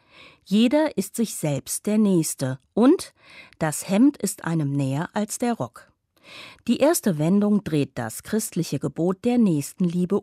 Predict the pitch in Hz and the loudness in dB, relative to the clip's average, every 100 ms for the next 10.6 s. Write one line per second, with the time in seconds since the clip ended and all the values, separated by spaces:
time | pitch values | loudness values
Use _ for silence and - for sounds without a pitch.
0 | - 220 156 143 - - - - - 147 | 2 2 2 0 -6 -20 -20 -12 -8 -6
1 | - 147 196 233 - 160 156 214 214 - | -4 -2 0 0 -2 0 2 4 2 -2
2 | 151 139 143 - - 220 - 262 254 - | 0 0 -2 -6 -4 -4 -4 -6 -6 -2
3 | 175 175 165 - 240 165 147 - 185 - | 2 2 2 2 2 2 -4 -4 -4 -4
4 | - 202 165 170 - 135 - - - - | -6 -2 -2 -2 -6 -8 -10 -16 -20 -20
5 | - - _ - 285 339 311 294 302 - | -20 -20 _ 2 6 6 4 0 -2 -2
6 | - 160 - - 214 220 240 - 240 226 | -6 -6 -6 -2 0 0 -2 -4 -2 0
7 | 180 143 - 156 156 - - - _ - | 2 0 -2 -4 -4 -6 -10 -18 _ -20
8 | _ 160 143 - 226 262 277 285 311 330 | _ -8 -8 0 4 4 2 0 -2 -2
9 | - 135 - 175 214 202 170 156 151 147 | -4 -6 -4 -2 0 0 -2 -2 -2 -4
10 | 135 - 160 196 233 | -6 -2 0 2 0